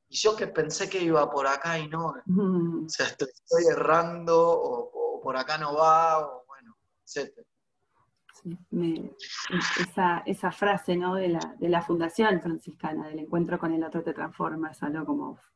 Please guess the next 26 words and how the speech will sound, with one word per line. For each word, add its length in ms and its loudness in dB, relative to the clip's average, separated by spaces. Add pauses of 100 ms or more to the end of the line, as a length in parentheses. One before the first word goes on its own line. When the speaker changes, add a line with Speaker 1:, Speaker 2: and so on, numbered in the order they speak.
(140)
Speaker 2:
uf, 280 0 (100)
como, 240 -10 (1000)
me 80 0
gustaba 420 -2
mucho 640 -4 (720)
de 120 0
esta 160 0
nota 280 0
que 100 -2
te 100 -4
contaba 680 0
de 100 -4
Juan 300 -6
Carr, 280 -2
justo 360 -4
eso, 280 0
¿no? 140 0
Como 160 -2
que 80 -2
le 80 -2
hacía 160 -6
esa 140 -4
distinción, 440 -4
bueno, 240 -2
yo 160 -2
valoro 540 0